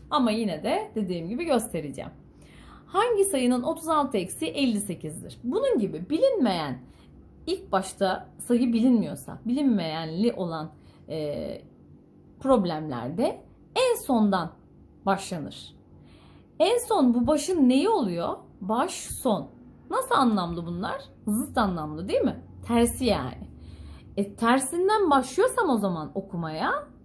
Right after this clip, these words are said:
O zaman işlemlerin de tersini yapacağım. Aa, öğretmenim nasıl bir şey bu böyle? İşte öğreniyorsunuz. Hadi bakalım. Otuz altı eksiği elli sekizdir diyor.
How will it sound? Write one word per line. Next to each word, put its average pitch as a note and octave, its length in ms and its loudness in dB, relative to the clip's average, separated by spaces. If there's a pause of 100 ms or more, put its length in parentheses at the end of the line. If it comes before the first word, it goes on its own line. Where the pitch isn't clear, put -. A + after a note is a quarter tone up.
O A#3+ 60 -6
zaman F#4+ 380 -2
işlemlerin G4+ 840 4
de F#4 140 0
tersini D#3+ 540 -6
yapacağım. - 460 -14 (380)
Aa, D4 220 2 (180)
öğretmenim A#3+ 640 -2
nasıl D4 260 -6
bir E4 60 -8
şey F#3+ 300 -4
bu E3 120 -10
böyle? - 380 -8 (520)
İşte - 240 -2
öğreniyorsunuz. D4 760 0 (100)
Hadi A#3+ 220 0
bakalım. D4 380 0 (1800)
Otuz D#4+ 320 2
altı F4 300 4
eksiği E4 500 -2
elli D#4 320 0
sekizdir C4 680 -2
diyor. D3 200 -10